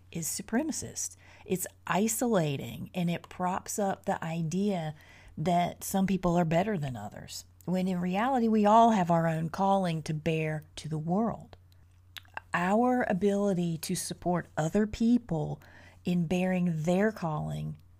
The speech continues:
by asking for help when we need it,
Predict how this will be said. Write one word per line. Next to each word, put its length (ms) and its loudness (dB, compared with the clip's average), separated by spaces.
by 180 -6
asking 380 0
for 160 -6
help 400 0
when 220 -2
we 100 -2
need 320 -2
it, 300 -4